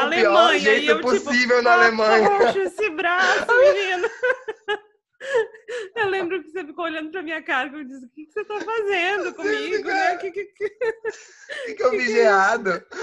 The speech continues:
Speaker 1: Ai, Gabriel, você só estendeu o seu braço na Alemanha. É só isso que você
Speaker 2: Só,
Speaker 1: fez de errado.
Speaker 2: só. É,
Speaker 1: Ai,
Speaker 2: na
Speaker 1: que
Speaker 2: frente de um
Speaker 1: vergonha, cara.
Speaker 2: ônibus, mas tudo
Speaker 1: Mas o
Speaker 2: bem,
Speaker 1: ônibus era
Speaker 2: amiga.
Speaker 1: maravilhoso, né?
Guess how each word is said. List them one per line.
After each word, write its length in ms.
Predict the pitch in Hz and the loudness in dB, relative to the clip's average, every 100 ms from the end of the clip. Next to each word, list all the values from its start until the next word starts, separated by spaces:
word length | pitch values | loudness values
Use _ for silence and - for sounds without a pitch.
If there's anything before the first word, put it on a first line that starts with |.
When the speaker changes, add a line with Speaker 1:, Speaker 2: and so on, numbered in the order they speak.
| 453 - - 277 | -10 -14 -12 -8
Speaker 1:
Ai, 120 | 254 | -4
Gabriel, 320 | 190 175 165 | -6 -4 -6
você 200 | 160 170 | -8 -16
só 680 | - - 185 156 180 202 - _ _ | -16 -10 -2 0 0 -2 -6 _ _
estendeu 460 | 180 202 190 180 180 | -10 -8 -8 -8 -10
o 60 | |
seu 200 | 190 196 | -10 -12
braço 500 | 190 143 143 165 - | -6 -2 -2 -4 -8
na 80 | 160 | -14
Alemanha. 460 | 160 170 131 113 113 | -14 -14 -16 -14 -18
É 80 | |
só 180 | 120 151 | -18 -16
isso 200 | 160 127 | -14 -14
que 60 | - | -16
você 80 | - | -14
Speaker 2:
Só, 60 | 233 | -12
Speaker 1:
fez 160 | 208 | -12
de 60 | 123 | -16
errado. 100 | 123 | -16
Speaker 2:
só. 300 | 233 196 - _ | -16 -18 -20 _
É, 140 | - 123 | -20 -12
Speaker 1:
Ai, 140 | 139 | -10
Speaker 2:
na 100 | 131 | -10
Speaker 1:
que 40 | |
Speaker 2:
frente 60 | 131 135 151 131 | -12 -14 -14 -12
de 100 | 131 | -8
um 0 | |
Speaker 1:
vergonha, 180 | 123 120 | -8 -10
cara. 240 | 226 117 110 | -10 -10 -12
Speaker 2:
ônibus, 100 | 113 | -16
mas 200 | 233 - _ | -16 -18 _
tudo 140 | 285 | -6
Speaker 1:
Mas 180 | 156 262 | -4 -2
o 20 | |
Speaker 2:
bem, 40 | 165 | -2
Speaker 1:
ônibus 260 | 175 180 | -2 -2
era 140 | 180 175 | -4 -2
Speaker 2:
amiga. 0 | |
Speaker 1:
maravilhoso, 920 | 175 165 175 233 226 180 202 196 202 | 0 0 -2 -4 -4 -2 -4 -4 -6
né? 340 | 156 151 196 | -2 -2 -4